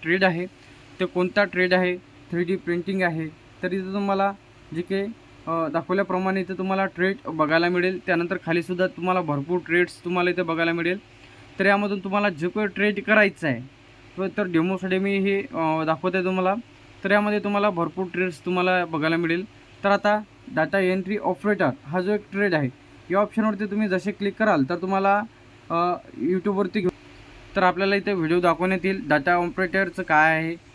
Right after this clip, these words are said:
त्यानंतर सब्जेक्ट्स, कोर्स, कशाप्रकारे इलिजिबिलिटी, जॉब, अ, प्रोफाइल्स कशा प्रकारे आहे ते संपूर्ण दिसायला बघायला मिळेल.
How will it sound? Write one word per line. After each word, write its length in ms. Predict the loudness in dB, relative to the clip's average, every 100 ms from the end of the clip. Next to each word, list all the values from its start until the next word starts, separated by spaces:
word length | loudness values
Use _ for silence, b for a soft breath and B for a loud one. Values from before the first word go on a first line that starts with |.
| -20 -6
त्यानंतर 320 | -2 -2 -2
सब्जेक्ट्स, 580 | -4 -4 -4 -2 -4 -6
कोर्स, 400 | -4 0 0 -2
कशाप्रकारे 600 | -4 -4 -4 -4 -2 0
इलिजिबिलिटी, 640 | 0 0 -2 -2 -2 -2 -4 -8 -20 -10 -2
जॉब, 320 | 2 2 0
अ, 160 | 0 0
प्रोफाइल्स 840 | -2 -4 -4 -2 0 0 -4 -12 -8
कशा 320 | -4 -4 -4 -2
प्रकारे 320 | -2 -2 0
आहे 140 | 0
ते 160 | -2 -6
संपूर्ण 380 | -4 -6 -4 -4
दिसायला 360 | -4 -4 -2
बघायला 260 | -2 -2 -2
मिळेल. 280 | -2 -4